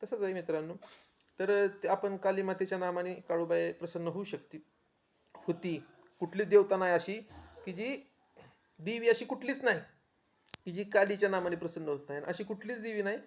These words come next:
की अंबिकाच्या नावाने प्रसन्न होत नाही, दुर्गेच्या नावाने प्रसन्न होत नाही. सगळ्या देव्या कुठल्या बी नावाने, त्यांच्या अवताराच्या कुठल्याही नावाने प्रसन्न होत असतात, कारण की तसं ते आहे, ते उल्लेख आहे त्या शास्त्रामध्ये. वाटलं तर मी तुम्हाला दाखवेल, दिव्या अथर्व शीर्षामध्ये आहे उल्लेख.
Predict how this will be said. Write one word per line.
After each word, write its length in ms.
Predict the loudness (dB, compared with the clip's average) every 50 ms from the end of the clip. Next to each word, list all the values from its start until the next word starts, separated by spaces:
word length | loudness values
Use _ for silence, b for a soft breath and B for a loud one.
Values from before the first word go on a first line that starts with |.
| b b b _ _ _
की 60 | -14 -8 -4
अंबिकाच्या 440 | -2 -2 0 0 0 2 2 2 2
नावाने 240 | 2 2 0 0 -2
प्रसन्न 360 | -4 -6 -8 -8 -8 -8 -8
होत 100 | -8 -8 -10 -14
नाही, 120 | -18 -18 -18 _
दुर्गेच्या 400 | -6 -4 -2 0 0 0 0 0
नावाने 220 | -2 -2 -2 -4 -6
प्रसन्न 300 | -10 -12 -12 -12 -12 -12
होत 80 | -12 -12
नाही. 360 | -14 -16 -16 -18 -18 -8 -2
सगळ्या 260 | 0 4 8 8 8
देव्या 260 | 10 10 8 8 8 6
कुठल्या 320 | 4 0 0 0 0 0
बी 100 | 0 2
नावाने, 380 | 2 4 4 4 4 4 2 0
त्यांच्या 580 | -2 -2 -2 -2 -2 0 2 2 2 2 0 -4 -12 _ _
अवताराच्या 520 | 0 0 2 2 2 2 0 0 0 -2 -4
कुठल्याही 320 | -4 -4 -4 -2 -2 -2
नावाने 260 | -2 -2 -4 -4 -4
प्रसन्न 320 | -6 -8 -10 -10 -10 -8 -8
होत 100 | -6 -6
असतात, 240 | -6 -6 -8 -12 -20 -20 _ _ _ _ _ _ _ _ _ _ _ _ _ -20 -20 -20 _ _ _ _ _ _
कारण 220 | -6 -6 -6 -6 -6
की 80 | -10
तसं 280 | -12 -12 -6 -4 -4 -2
ते 120 | 0 0
आहे, 260 | 0 0 -2 -2 -6 -8 -10 _ _ _ _ _ _ _ _ _ _ -10
ते 380 | -6 -6 -4 -4 -6 -8 -14 -20 -18 -14
उल्लेख 300 | -12 -4 0 0 0 0 0
आहे 100 | -2 -4
त्या 240 | -4 -6 -8 -10 -12
शास्त्रामध्ये. 580 | -8 -8 -8 -8 -6 -8 -8 -8 -6 -6 -4 -4
वाटलं 260 | -4 -4 -4 -6 -6
तर 100 | -6 -8
मी 280 | -8 -8 -10 -10 -12
तुम्हाला 260 | -14 -12 -8 -8 -6 -4
दाखवेल, 280 | -2 -4 -4 -4 -6
दिव्या 220 | -6 -4 -2 -2 -2
अथर्व 240 | -2 -4 -6 -8 -8
शीर्षामध्ये 440 | -8 -10 -10 -10 -10 -8 -6 -6 -4
आहे 120 | -4 -4
उल्लेख. 300 | -4 -4 -6 -6 -8 -10